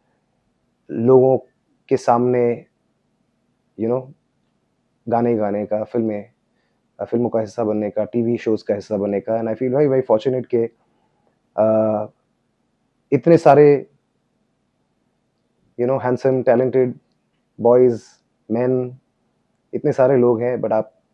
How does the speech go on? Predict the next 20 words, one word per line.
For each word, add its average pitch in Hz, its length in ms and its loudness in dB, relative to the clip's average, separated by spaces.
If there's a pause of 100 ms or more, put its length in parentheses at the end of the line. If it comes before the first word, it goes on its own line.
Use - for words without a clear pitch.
अभी 117 160 -2
इतना 120 200 -4
प्यार 110 220 0
देते 110 260 -2
हैं, 110 100 -6
so 95 100 -12
thank 110 340 -8
you। 117 180 -4 (760)
और, 104 500 2
uh, 117 80 0
ये 135 60 0
शो 156 200 2
ज़रूर 160 240 8
देखिएगा। 156 560 4 (160)
Um, 104 540 2 (840)
Sundays 147 420 8 (420)
ज़ी 110 200 -2
टीवी 131 240 2
पे 131 100 2
आएगा 120 440 2